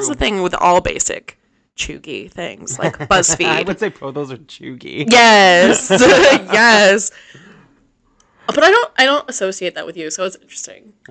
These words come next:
Speaker 1: I just don't think I know enough plants.
Speaker 2: Mm. I, I think you're dependable.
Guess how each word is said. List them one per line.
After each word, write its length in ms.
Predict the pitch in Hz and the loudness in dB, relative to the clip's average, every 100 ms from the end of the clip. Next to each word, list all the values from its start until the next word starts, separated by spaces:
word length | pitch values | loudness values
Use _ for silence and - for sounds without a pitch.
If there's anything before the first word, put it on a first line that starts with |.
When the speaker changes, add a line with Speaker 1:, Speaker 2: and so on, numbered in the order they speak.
| 113 _ | -20 _
Speaker 1:
I 60 | 131 | -10
just 160 | 143 | -6
don't 100 | 233 | -6
think 140 | 214 151 | -2 0
I 40 | |
know 140 | 127 | 0
enough 240 | 117 117 - | 0 -2 -6
plants. 540 | 123 113 113 - - | -10 -8 -10 -12 -14
Speaker 2:
Mm. 320 | 453 554 571 - - _ _ _ _ _ | -12 -12 -14 -18 -20 _ _ _ _ _
I, 260 | 196 208 - _ _ - _ _ _ _ _ - | -8 -8 -8 _ _ -20 _ _ _ _ _ -2
I 100 | 359 | 0
think 180 | 523 571 | 0 2
you're 80 | 440 | 0
dependable. 840 | 370 185 165 165 139 196 277 294 | 2 -4 -6 -10 -12 -12 -12 -16